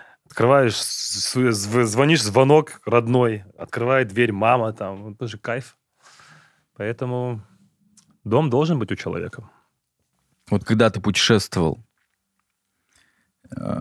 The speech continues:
Speaker 2: у тебя не было ощущения такого, что ты хочешь там уехать, пожить в другой стране, вот прям, э, приземлиться,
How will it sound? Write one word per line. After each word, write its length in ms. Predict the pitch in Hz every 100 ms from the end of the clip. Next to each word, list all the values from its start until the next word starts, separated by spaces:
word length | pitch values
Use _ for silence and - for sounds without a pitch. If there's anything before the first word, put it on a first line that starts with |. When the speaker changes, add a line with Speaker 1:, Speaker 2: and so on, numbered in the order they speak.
| -
Speaker 2:
у 40 |
тебя 160 | - 107
не 80 | 196
было 200 | 131 87
ощущения 300 | - 90 78
такого, 200 | 80 -
что 140 | -
ты 40 | 87
хочешь 280 | 80 - -
там 200 | - - 113 - 123 _ _ _ _ _ -
уехать, 460 | 90 92 104 98 -
пожить 280 | 85 95 92
в 40 |
другой 200 | - 87
стране, 320 | - 90 87
вот 100 | 85
прям, 300 | - 85 85
э, 600 | 82 - - - - - -
приземлиться, 840 | 95 90 87 104 101 87 85 85